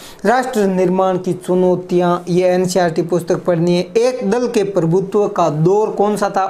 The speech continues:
उसके बारे में जानकारी दी गई है। यहाँ पर दोस्तों नियोजन और विकास से संबंधित राजनीति, इससे संबंधित जानकारी दी गई है। भारत के विदेशों के साथ संबंध कैसे हैं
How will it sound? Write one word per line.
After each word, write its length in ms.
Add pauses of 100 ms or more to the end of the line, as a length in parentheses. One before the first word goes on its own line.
उसके 300
बारे 240
में 160
जानकारी 460
दी 180
गई 200
है। 180 (440)
यहाँ 140
पर 160
दोस्तों 340
नियोजन 540 (600)
और 340
विकास 680
से 200
संबंधित 520
राजनीति, 640
इससे 360
संबंधित 320
जानकारी 440
दी 160
गई 180
है। 80 (180)
भारत 500
के 320
विदेशों 800
के 200
साथ 580
संबंध 540
कैसे 320
हैं 100